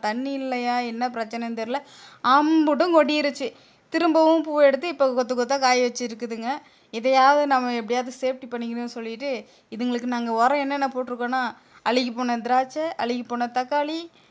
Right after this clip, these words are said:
நிறைய அந்த வெங்காயத்தோல், பூண்டு தோல் எல்லாம் போட்டாச்சு. என் வீட்டுக்காரர் அதுக்குள்ளே இங்க வந்துட்டாரு, மாதுளம்பழம் பாருங்கன்னு சொல்லி.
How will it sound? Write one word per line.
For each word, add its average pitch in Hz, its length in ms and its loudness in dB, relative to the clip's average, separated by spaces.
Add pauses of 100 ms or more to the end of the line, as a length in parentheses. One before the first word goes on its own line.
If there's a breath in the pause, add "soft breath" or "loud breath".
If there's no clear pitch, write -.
(140)
நிறைய 262 480 0
அந்த 247 100 -4
வெங்காயத்தோல், 269 640 0
பூண்டு 277 260 -8
தோல் 269 260 0
எல்லாம் 262 200 0
போட்டாச்சு. 233 460 -6
என் 247 180 -4
வீட்டுக்காரர் 262 380 -2
அதுக்குள்ளே 254 320 -6
இங்க 240 200 -4
வந்துட்டாரு, 240 520 -4
மாதுளம்பழம் 226 800 -2
பாருங்கன்னு 226 480 -6
சொல்லி. 226 200 -10